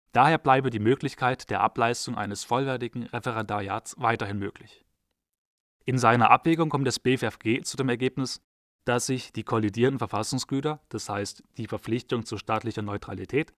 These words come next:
die Rechtspflege sowie Religionsgrundrechte Dritter, der Glaubensfreiheit gleichwertig gegenüberstehen. Es spricht dem Gesetzgeber insoweit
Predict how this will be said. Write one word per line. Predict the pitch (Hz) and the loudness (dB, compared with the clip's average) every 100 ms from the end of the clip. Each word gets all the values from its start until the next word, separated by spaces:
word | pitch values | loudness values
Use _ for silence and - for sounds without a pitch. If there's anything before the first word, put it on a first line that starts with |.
| _ _ _ | _ _ _
die | 110 | -6
Rechtspflege | 123 127 - 135 135 143 143 | -4 -4 -4 -2 0 0 -4
sowie | 113 110 110 | -4 -2 0
Religionsgrundrechte | 101 101 110 117 123 - 117 107 107 - | 0 -2 -2 -2 -2 -4 -4 -2 -4 -6
Dritter, | - 123 139 147 - _ - | -6 -4 -2 -4 -6 _ 0
der | 143 | 2
Glaubensfreiheit | - 120 165 - 139 147 - - | 4 4 4 0 0 0 -2 -2
gleichwertig | 117 123 131 120 135 - | 0 0 0 -2 -2 -2
gegenüberstehen. | 139 139 113 98 - 101 104 - _ _ _ _ _ | -2 0 0 -2 -4 -8 -10 -14 _ _ _ _ _
Es | - 123 | -4 -4
spricht | - 165 175 - | 0 -2 -2 -4
dem | 127 | -2
Gesetzgeber | 117 123 139 - 147 - | 0 0 0 0 -2 -2
insoweit | 113 110 123 139 143 - | -4 0 0 0 -2 -6